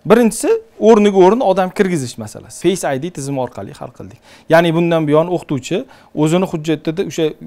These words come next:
shaxsiy identifikatsion raqamini testga kirgizadi. Test kirgizgan zahoti web kamera ishga tushadi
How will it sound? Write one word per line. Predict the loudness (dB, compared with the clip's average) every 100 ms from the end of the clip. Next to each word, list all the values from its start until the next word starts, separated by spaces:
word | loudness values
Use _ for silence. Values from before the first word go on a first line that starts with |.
| -8
shaxsiy | -6 -4 -4 -6 -4
identifikatsion | -4 -4 -2 -2 -2 -2 0 0
raqamini | 0 0 0 -2 -2
testga | -4 -2 -8 -4
kirgizadi. | -2 0 -2 -2 -6 -6 -8 _ _ _ _ _ _ _ 2
Test | 2 2 -12 _ _ _ _ -12
kirgizgan | -8 -6 -4 -4 2 4 4 2
zahoti | 4 2 6 4 4 -2 _ 2 4
web | 4 4
kamera | 4 4 2
ishga | -2 -6 -6
tushadi | -6 -6